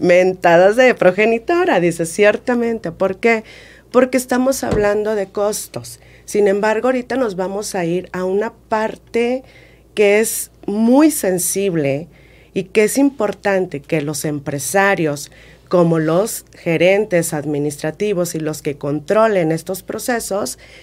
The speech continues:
tomen muy en cuenta, que es hacia dónde nos va a llevar si no cumplimos con, eh, la, el cumplimiento de la normatividad y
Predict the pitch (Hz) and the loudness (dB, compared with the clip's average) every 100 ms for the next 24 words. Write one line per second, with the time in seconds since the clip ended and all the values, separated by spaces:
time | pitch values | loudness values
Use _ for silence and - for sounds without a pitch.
0 | - _ - 190 190 196 185 170 170 170 | -20 _ 2 4 6 4 4 2 0 -2
1 | - 135 120 120 - - - - _ - | -6 -8 -8 -14 -20 -20 -20 -20 _ 0
2 | 170 170 202 - - 170 170 170 175 208 | 4 4 2 0 -4 -2 0 0 2 0
3 | 233 262 269 214 175 180 185 214 185 175 | 2 2 2 0 0 0 2 0 2 0
4 | 202 349 - - - - 190 175 175 208 | 0 -6 -12 -20 -20 -4 0 0 0 0
5 | 202 196 175 160 170 - - 220 220 208 | 0 0 -2 0 -2 -6 -4 -2 -2 -8
6 | - - - - - - - _ - - | -16 -20 -20 -20 -20 -20 -20 _ -16 2
7 | 175 170 175 175 175 170 180 180 185 180 | 4 6 4 2 2 2 2 0 -2 0
8 | 180 190 202 196 202 202 202 196 202 196 | 2 4 4 2 2 2 2 0 -2 -4
9 | 214 220 214 214 220 - - - - - | -4 -4 0 0 0 -6 -20 -20 -20 -10
10 | 208 226 247 | -4 -2 -2